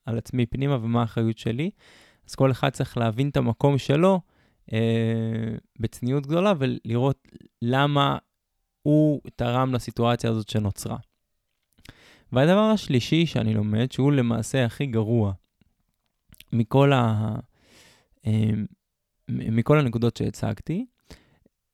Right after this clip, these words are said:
זה האיחוד בעם ישראל, אה, בזמן שיש סכנה. אה, אני, לדאבוני או לא לדאבוני, אה, יצא לי להשתתף בכמה מבצעים כאלה בעזה,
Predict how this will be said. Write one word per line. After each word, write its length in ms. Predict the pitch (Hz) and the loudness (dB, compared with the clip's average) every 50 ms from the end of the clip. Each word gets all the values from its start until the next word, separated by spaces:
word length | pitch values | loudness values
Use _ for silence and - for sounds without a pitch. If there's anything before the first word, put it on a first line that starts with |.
| _ 101 _ _ - | _ -20 _ _ -10
זה 200 | - 107 117 117 | -4 0 2 2
האיחוד 460 | 120 120 113 - - - 196 180 139 | 4 2 2 2 4 6 6 6 6
בעם 280 | 127 127 127 131 131 127 | 4 2 4 4 2 0
ישראל, 580 | 110 - - 113 110 113 113 127 151 175 220 226 - _ _ _ _ _ _ _ _ _ - _ _ _ _ _ _ _ _ - | 0 -2 -2 -4 -2 -2 0 0 0 -2 -2 -4 -8 _ _ _ _ _ _ _ _ _ -20 _ _ _ _ _ _ _ _ 0
אה, 220 | 120 120 117 113 113 110 | 2 2 4 4 2 2
בזמן 300 | 113 107 127 143 147 143 | 2 2 2 2 0 0
שיש 180 | 143 135 120 | 0 -2 -2
סכנה. 380 | - - 123 - 117 104 104 104 90 - _ _ _ _ _ _ _ _ _ _ _ _ _ _ _ _ _ - | -2 -4 -4 -2 -2 -4 -4 -4 -8 -10 _ _ _ _ _ _ _ _ _ _ _ _ _ _ _ _ _ -4
אה, 140 | 107 110 117 - | -2 -2 -2 -2
אני, 560 | - 107 113 135 156 165 160 151 147 143 135 120 | -4 -4 -2 -2 -2 -2 -2 -2 -2 -2 -2 -2
לדאבוני 760 | 110 107 104 104 101 104 104 98 110 110 120 143 165 165 135 | -2 -2 -2 -2 -2 -2 -2 0 0 0 2 2 2 2 2
או 120 | 113 110 | 2 2
לא 140 | 110 123 147 | 2 4 2
לדאבוני, 640 | 156 139 120 113 110 107 113 113 113 113 123 135 143 - _ _ _ _ _ _ _ _ _ _ _ _ - | 2 2 2 0 0 0 -2 -2 -2 -2 -2 -4 -6 -10 _ _ _ _ _ _ _ _ _ _ _ _ -2
אה, 80 | 117 120 113 - _ _ - | -2 -2 -2 -4 _ _ -6
יצא 200 | 120 120 - 170 | -4 -2 0 0
לי 100 | 175 175 | 0 0
להשתתף 420 | 170 160 - - 139 - - 147 135 | 0 -2 -4 -4 -6 -4 -4 -4 -2
בכמה 340 | 127 123 - 135 135 135 | -2 -2 0 0 0 0
מבצעים 440 | 135 131 113 - - 120 120 131 131 | -2 -4 -6 -6 -4 -4 -2 -2 -2
כאלה 300 | - 123 120 117 117 113 | -2 -2 0 0 0 -2
בעזה, 500 | 107 104 110 110 117 135 147 151 175 175 | -2 -2 -2 0 0 -2 -2 -2 -4 -4